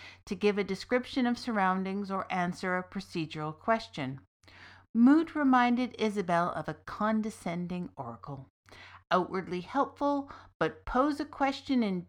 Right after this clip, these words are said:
just the wrong way, and it was liable to say,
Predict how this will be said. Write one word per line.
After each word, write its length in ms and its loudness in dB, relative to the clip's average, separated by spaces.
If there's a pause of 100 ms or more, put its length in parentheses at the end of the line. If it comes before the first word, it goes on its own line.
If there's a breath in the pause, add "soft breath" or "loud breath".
just 400 0
the 100 -2
wrong 460 8
way, 460 4 (360 loud breath)
and 160 2
it 80 0
was 220 -4
liable 460 4
to 180 -10
say, 540 -6